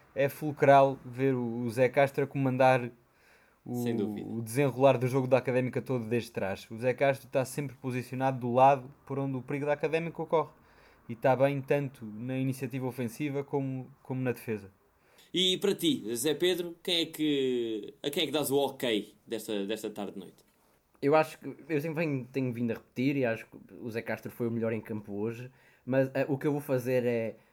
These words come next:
Speaker 3: vou pedir-vos para imaginarem que estamos a falar daqueles miúdos que vão entrar com os jogadores, sabem? Por exemplo, num jogo da seleção,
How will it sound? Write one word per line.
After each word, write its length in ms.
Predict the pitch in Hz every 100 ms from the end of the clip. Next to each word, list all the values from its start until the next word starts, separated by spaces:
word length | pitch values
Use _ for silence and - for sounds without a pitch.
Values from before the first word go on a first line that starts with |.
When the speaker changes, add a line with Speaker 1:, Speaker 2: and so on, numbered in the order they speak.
| _
Speaker 3:
vou 160 | 117 135
pedir-vos 360 | 131 147 143 -
para 360 | 156 147 143
imaginarem 540 | 143 143 135 139 135 131
que 480 | 131 131 127 123 117 - - - - _
estamos 260 | - 156 147
a 60 |
falar 240 | 143 151 147
daqueles 300 | 135 147 131
miúdos 480 | 135 131 127 131 - -
que 80 |
vão 180 | 120 135
entrar 200 | 131 127
com 80 | 127
os 40 | 113
jogadores, 340 | 117 113 123
sabem? 280 | - 107 120 - _ _ _
Por 60 | -
exemplo, 220 | 120 120
num 120 | 123
jogo 160 | 123 123
da 80 | 127
seleção, 540 | 127 120 - 123 139